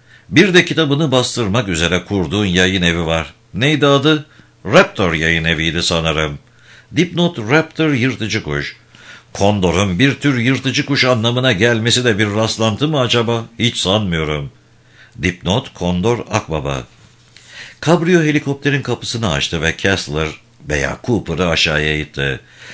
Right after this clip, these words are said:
O ana kadar Cooper'a karşı sakin, hatta hoş bir ses tonu kullanmıştı. Fakat öfkesi birdenbire kabardı ve taştı.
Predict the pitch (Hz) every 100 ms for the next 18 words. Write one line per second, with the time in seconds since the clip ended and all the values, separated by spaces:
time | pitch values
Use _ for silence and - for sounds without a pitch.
0 | - - 185 92 80 73 73 78 78 85
1 | - 165 147 143 139 131 120 - 127 -
2 | 87 71 87 87 90 - 92 127 151 120
3 | 139 - 123 - - 104 98 90 87 80
4 | 78 76 82 - 69 65 - - - -
5 | - - 160 180 160 147 156 139 101 -
6 | 87 107 90 85 90 85 80 78 73 87
7 | 78 - 76 69 - 69 67